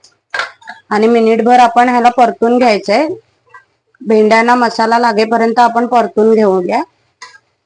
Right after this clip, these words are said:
भेंडी चांगली मिनिटभर आपण परतून घेतले मीडियम गॅसवर.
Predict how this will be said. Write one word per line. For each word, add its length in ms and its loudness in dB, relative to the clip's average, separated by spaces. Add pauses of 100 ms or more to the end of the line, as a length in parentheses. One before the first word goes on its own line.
(2000)
भेंडी 300 0
चांगली 320 0
मिनिटभर 520 0
आपण 260 -2
परतून 500 0
घेतले 360 0
मीडियम 420 0
गॅसवर. 460 0